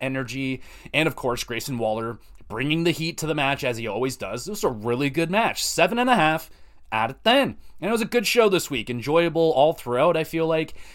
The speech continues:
Even the Jensen Kiana stuff was, was solid this week. I enjoyed that. So that's a thumbs up for all that.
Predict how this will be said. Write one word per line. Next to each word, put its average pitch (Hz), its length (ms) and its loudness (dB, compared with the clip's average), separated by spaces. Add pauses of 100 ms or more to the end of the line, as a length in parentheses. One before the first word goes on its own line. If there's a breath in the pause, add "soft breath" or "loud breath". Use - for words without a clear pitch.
(100)
Even 220 260 0
the 185 80 6
Jensen 165 560 -4
Kiana 156 380 0
stuff - 340 -4
was, 110 180 -8
was 117 220 -10
solid 160 400 6
this 110 180 -8
week. 110 200 -6
I 113 100 0
enjoyed 123 420 -2
that. 90 280 -6
So 90 260 -8
that's 131 220 2
a 135 40 -10
thumbs 120 320 0
up 113 200 0
for 107 120 -2
all 95 140 0
that. 95 340 -6